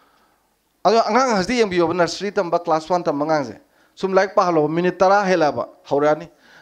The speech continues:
ꯀꯥꯡ ꯆꯤꯛꯑꯦ, ꯑꯗꯨ ꯇꯧꯋꯦ, ꯑꯗꯥ ꯇꯧꯋꯦ, ꯇꯣꯛꯇꯒꯤꯀꯣ꯫ ꯑꯗꯣ ꯃꯥꯗꯤ ꯃꯤ ꯕ꯭ꯔꯦꯟꯗꯨꯒꯤ ꯔꯤꯁꯦꯞꯇꯤꯚ ꯀꯦꯄꯥꯁꯤꯇꯤꯗꯨꯅꯤ ꯉꯝꯗꯕꯒꯤ, ꯇꯣꯛꯑꯣꯅ ꯍꯥꯏꯔꯛꯄꯒꯤ, ꯀꯃꯥꯟ ꯇꯧꯔꯛꯄꯒꯤ ꯇꯣꯛꯏꯅꯦꯕ꯫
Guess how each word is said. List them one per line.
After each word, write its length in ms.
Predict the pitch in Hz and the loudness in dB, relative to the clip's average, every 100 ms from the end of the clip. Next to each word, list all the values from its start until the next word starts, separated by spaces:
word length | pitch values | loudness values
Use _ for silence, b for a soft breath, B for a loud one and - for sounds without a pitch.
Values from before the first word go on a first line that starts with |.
| b | b
ꯀꯥꯡ 460 | 185 175 180 170 165 | -4 -2 -4 -6 -10
ꯆꯤꯛꯑꯦ, 400 | 170 175 180 170 | -4 0 2 0
ꯑꯗꯨ 400 | 170 208 196 185 | -2 -10 -10 -8
ꯇꯧꯋꯦ, 260 | 165 165 190 | -2 0 2
ꯑꯗꯥ 240 | 175 190 | 2 2
ꯇꯧꯋꯦ, 180 | 185 180 | 2 0
ꯇꯣꯛꯇꯒꯤꯀꯣ꯫ 720 | 180 262 - 202 190 156 101 - b b b b b | 4 4 4 2 2 0 -2 -14 b b b b b
ꯑꯗꯣ 120 | 220 | 0
ꯃꯥꯗꯤ 360 | 247 294 302 294 | 2 2 2 0
ꯃꯤ 180 | 285 285 | 2 0
ꯕ꯭ꯔꯦꯟꯗꯨꯒꯤ 640 | 202 233 240 233 226 277 | 0 2 2 0 -2 0
ꯔꯤꯁꯦꯞꯇꯤꯚ 400 | 247 226 220 262 | 2 2 0 0
ꯀꯦꯄꯥꯁꯤꯇꯤꯗꯨꯅꯤ 800 | 233 226 214 220 208 247 226 226 | 0 0 0 -2 -6 -4 0 2
ꯉꯝꯗꯕꯒꯤ, 840 | 208 196 196 196 196 196 220 156 b b b - | 2 2 2 2 2 2 0 -2 b b b -4
ꯇꯣꯛꯑꯣꯅ 420 | 254 240 226 214 | 2 4 4 2
ꯍꯥꯏꯔꯛꯄꯒꯤ, 420 | 220 220 214 208 | 0 -2 -4 -4
ꯀꯃꯥꯟ 320 | 202 180 214 | 0 0 0
ꯇꯧꯔꯛꯄꯒꯤ 340 | 220 190 196 196 | 0 0 -2 -2
ꯇꯣꯛꯏꯅꯦꯕ꯫ 500 | 233 202 175 139 | -6 -2 -2 -2